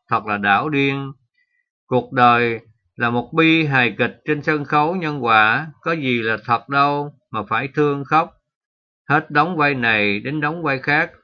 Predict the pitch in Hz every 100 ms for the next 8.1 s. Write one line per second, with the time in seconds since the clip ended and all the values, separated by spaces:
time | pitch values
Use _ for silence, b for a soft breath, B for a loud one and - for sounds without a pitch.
0 | _ 113 110 127 139 139 143 139 127 175
1 | 175 131 131 156 165 147 123 107 104 95
2 | - - _ _ _ _ _ _ _ _
3 | _ 127 110 113 135 127 120 131 131 131
4 | 151 180 185 _ 127 147 147 139 127 110
5 | 104 95 117 135 135 113 101 92 95 -
6 | _ _ _ _ 190 175 131 123 120 185
7 | - 165 160 160 156 127 127 127 120 113
8 | 110